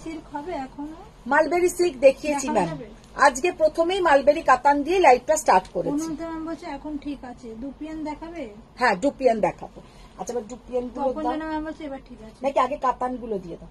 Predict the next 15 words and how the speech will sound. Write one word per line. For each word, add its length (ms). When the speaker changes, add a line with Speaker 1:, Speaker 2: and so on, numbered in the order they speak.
Speaker 2:
আগে 160
কাতানগুলো 600
দাও। 140
Speaker 1:
মৌসুমী 380
চক্রবর্তী 420
ম্যাম, 120
"দিদি, 280
পেছনের 440
শাড়িটা 220
কি 280
শাড়ি?" 240
Speaker 2:
পেছনের 420
শাড়িটা 460
হচ্ছে 380
কাঞ্জিভারাম, 580